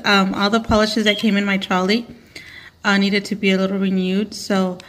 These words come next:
I went ahead and, um, restored all of them. Now I have a bunch of working polishes. Y ahora tengo un montón de esmaltes que funcionan.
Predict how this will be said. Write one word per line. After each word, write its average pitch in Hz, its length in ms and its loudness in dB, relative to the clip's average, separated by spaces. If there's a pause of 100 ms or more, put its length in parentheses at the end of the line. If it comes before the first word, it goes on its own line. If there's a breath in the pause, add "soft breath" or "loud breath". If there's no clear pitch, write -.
(460 loud breath)
I 190 320 2
went 190 180 2
ahead 190 440 -2
and, 180 320 -6
um, 175 380 -8 (1400 loud breath)
restored 214 380 2
all 190 140 4
of 208 140 -2
them. 262 240 0 (1400 soft breath)
Now 208 140 0
I 202 40 -2
have 208 120 0
a 175 60 -2
bunch 226 320 0
of - 80 -12
working 220 280 -8
polishes. - 560 -12
Y 220 60 -2
ahora 214 180 -4
tengo 220 140 4
un 220 60 8
montón 226 280 4
de 220 60 4
esmaltes 208 400 -8
que 220 120 -8
funcionan. 202 640 -4